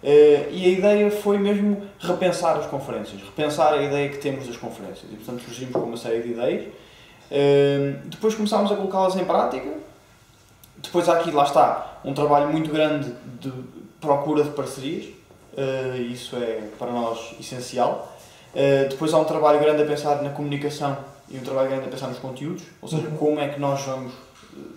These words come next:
Speaker 1: trazer este projeto junto das pessoas. Ehm, e depois, enfim, depois há esta, este processo de resolver coisas, que é este processo deste, sei lá, dois meses, dois, três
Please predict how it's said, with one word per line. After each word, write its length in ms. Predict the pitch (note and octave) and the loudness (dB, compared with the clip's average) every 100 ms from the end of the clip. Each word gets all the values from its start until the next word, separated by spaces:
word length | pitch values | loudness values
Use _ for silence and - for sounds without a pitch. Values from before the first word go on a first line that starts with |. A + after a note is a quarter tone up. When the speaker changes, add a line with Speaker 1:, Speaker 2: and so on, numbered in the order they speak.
| - - | -20 -12
Speaker 1:
trazer 320 | B2+ B2 B2 | -10 -8 -8
este 180 | A#2+ - | -8 -10
projeto 380 | A2+ B2+ B2 - - - - - - | -12 -6 -6 -8 -18 -20 -20 -20 -14
junto 360 | B2 C#3+ C#3+ B2 | -6 -4 -4 -6
das 120 | B2 | -8
pessoas. 460 | A#2+ - C#3+ F3 G3+ - - - - - | -8 -6 -4 -2 -6 -12 -20 -20 -18 -2
Ehm, 640 | D#3 D#3 D3+ D3+ D#3 D#3 - - - - - | 2 8 8 6 0 -6 -10 -20 -20 -10 -6
e 60 | |
depois, 200 | G3+ B3 | -4 -4
enfim, 300 | A#3 A3 G3+ | -4 -4 -4
depois 200 | C#3 C#3 | -4 -2
há 100 | C#3+ | 2
esta, 320 | C#3+ - D3+ C3 | 2 0 -4 -4
este 140 | D3+ - | -6 -8
processo 400 | D#3 E3 E3 D#3+ | -2 2 2 0
de 60 | |
resolver 360 | - D#3+ D3 C#3+ | -4 0 0 2
coisas, 360 | C#3+ C#3 C#3 - | 2 0 -2 -8
que 220 | - A#2 | -8 -2
é 280 | A2+ A2 G#2+ | 0 0 -4
este 140 | G#2+ | -12
processo 400 | - - B2 - | -18 -10 -8 -6
deste, 220 | A#2 A2 A2+ | -8 -8 -10
sei 460 | G#2+ F#2+ - - | -12 -14 -16 -20
lá, 80 | - - - | -20 -20 -20
dois 320 | G#2 C#3 A#2+ | -4 -2 -2
meses, 540 | B2 C3+ B2+ G2+ - F#2+ | -4 -4 -6 -8 -10 -10
dois, 200 | A2+ A#2 | -8 -8
três 260 | - A2+ | -8 -8